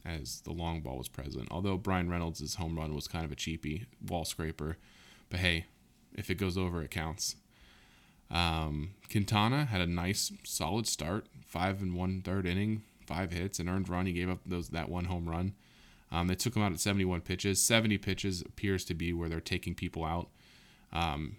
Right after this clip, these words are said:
at least early on. So we'll have to monitor that, I guess. Um, Brian Hayes came in. Another hit, very solid defensively. Looks like he's steady Eddie. He's just gonna be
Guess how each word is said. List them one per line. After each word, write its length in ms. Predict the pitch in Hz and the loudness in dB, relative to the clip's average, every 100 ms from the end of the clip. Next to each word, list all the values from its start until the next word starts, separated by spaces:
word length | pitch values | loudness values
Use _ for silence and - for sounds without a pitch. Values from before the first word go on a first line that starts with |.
| - | -4
at 60 | |
least 260 | 95 92 - | -2 -2 -2
early 240 | 90 85 | -2 -2
on. 320 | 82 85 85 95 | -2 -2 -2 -4
So 420 | - - 82 76 92 - - | -6 -2 -2 -2 -6 -12 -12
we'll 100 | 85 | -8
have 120 | 85 - | -8 -6
to 60 | |
monitor 400 | 80 82 82 80 | -4 -2 -4 -4
that, 160 | 82 80 | -2 -2
I 100 | 78 | -4
guess. 420 | 76 85 - - - - - - - - - | -4 -2 0 0 -4 -20 -20 -20 -20 -16 -4
Um, 640 | 82 85 80 73 80 90 - - - - - - | 0 2 2 0 -2 -6 -10 -20 -20 -20 -16 -8
Brian 300 | 98 95 87 | 0 2 2
Hayes 280 | 90 92 92 | 2 2 2
came 220 | - 92 | 2 2
in. 260 | 90 92 92 - - - - - - | 2 2 -2 -6 -20 -20 -20 -12 -2
Another 260 | 101 98 | 0 2
hit, 400 | 90 98 98 - | 4 6 4 2
very 220 | 113 101 95 | 0 2 2
solid 300 | 95 90 85 | 2 0 0
defensively. 760 | 85 90 82 67 82 82 101 120 - | -2 0 0 -2 0 0 -2 -8 -6
Looks 240 | 90 - | -4 -2
like 140 | 90 85 | -2 0
he's 260 | 92 87 - - | 0 -2 -6 -12
steady 440 | - - 98 90 90 | -8 -2 0 2 2
Eddie. 220 | 90 87 | 2 0
He's 200 | 92 82 | 0 -2
just 140 | 82 | -2
gonna 140 | - 85 | -2 -2
be 320 | 80 85 | 0 -2